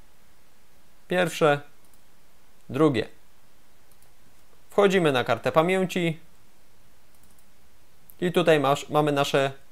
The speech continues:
zdjęcia. Przykładowo tutaj mamy jedno. Pełna oczywiście rozdzielczość.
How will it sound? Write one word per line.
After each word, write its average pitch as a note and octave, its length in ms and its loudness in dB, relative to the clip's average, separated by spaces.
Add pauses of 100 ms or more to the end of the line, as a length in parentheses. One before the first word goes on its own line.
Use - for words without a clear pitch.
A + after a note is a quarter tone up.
(300)
zdjęcia. D3 560 6 (1600)
Przykładowo D#3 800 8 (1120)
tutaj C3 240 2
mamy G#2+ 220 2
jedno. D#3 460 6 (960)
Pełna F3 300 6
oczywiście C3+ 520 2
rozdzielczość. E3+ 800 4